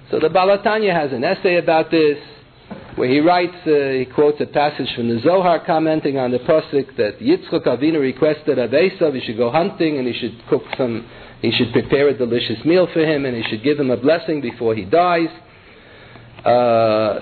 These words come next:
so he requests of Esav, "Aseli matamim." He should make a meal with several courses. What's the idea, "Aseli matamim"? What do you have for, for dinner? You just have the chicken. You just have, no, you have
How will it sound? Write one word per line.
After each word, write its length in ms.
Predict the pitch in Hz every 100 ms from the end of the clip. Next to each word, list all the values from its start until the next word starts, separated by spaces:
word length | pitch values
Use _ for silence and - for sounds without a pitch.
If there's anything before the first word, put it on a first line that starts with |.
| -
so 140 | 117
he 160 | 117 113
requests 480 | 120 120 160 170 175
of 100 | 160
Esav, 480 | 180 220 220 175 156
"Aseli 560 | 143 - 185 208 190
matamim." 680 | 175 170 - 160 143 117 101
He 120 | 143
should 220 | 131 135
make 260 | 147 170 165
a 80 | 160
meal 380 | 196 220 185 156
with 120 | 147 -
several 380 | 165 160 147
courses. 420 | - 135 113 92 107
What's 240 | 147 -
the 100 | 160
idea, 260 | 147 147 127
"Aseli 320 | 139 143 147
matamim"? 540 | 135 131 107 92 139 160 - - - - - - - -
What 160 | 113
do 80 | 147
you 80 | 127
have 200 | 135 147
for, 200 | 139 120 110
for 80 | 110
dinner? 300 | 101 151 196
You 160 | 131 117
just 240 | 127 123
have 280 | - 139 123
the 260 | 113 104 98
chicken. 540 | 185 190 226 127 95 101
You 60 | 104
just 200 | 123 -
have, 220 | 120 -
no, 480 | 143 262 294 247 170
you 160 | 123
have 200 | 110 101